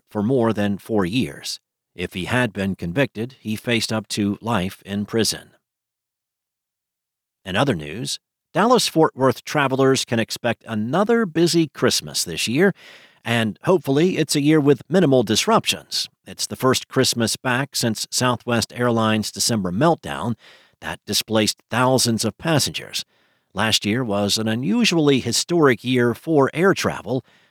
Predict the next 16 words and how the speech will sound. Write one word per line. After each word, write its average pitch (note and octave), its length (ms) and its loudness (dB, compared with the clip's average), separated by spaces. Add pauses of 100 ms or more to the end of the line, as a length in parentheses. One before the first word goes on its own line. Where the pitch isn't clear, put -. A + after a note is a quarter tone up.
(100)
as G2 280 -2
the G2+ 80 -4
major A#2 360 2
airline A2 500 2
crumbled C#3+ 480 0
amidst A2 380 -2
a G2+ 180 -2
winter A2 320 0
storm C3 460 2
that A2+ 240 0
plagued A#2 460 -2
key C3+ 260 -4
airports A#2+ 640 -2
in G#2+ 180 -6
Chicago B2 680 0
and A#2 260 -4